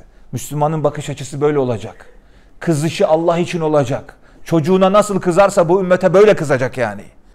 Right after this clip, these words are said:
Öyle olduğu zaman peygamberin nurundayız, yolundayız, yönündeyiz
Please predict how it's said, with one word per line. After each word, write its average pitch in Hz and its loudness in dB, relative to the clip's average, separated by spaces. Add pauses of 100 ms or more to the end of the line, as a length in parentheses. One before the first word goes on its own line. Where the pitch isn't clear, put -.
(280)
Öyle 220 8
olduğu 202 6
zaman 208 2 (480)
peygamberin 135 -4 (400)
nurundayız, 131 -2 (200)
yolundayız, 127 -4 (220)
yönündeyiz 123 -4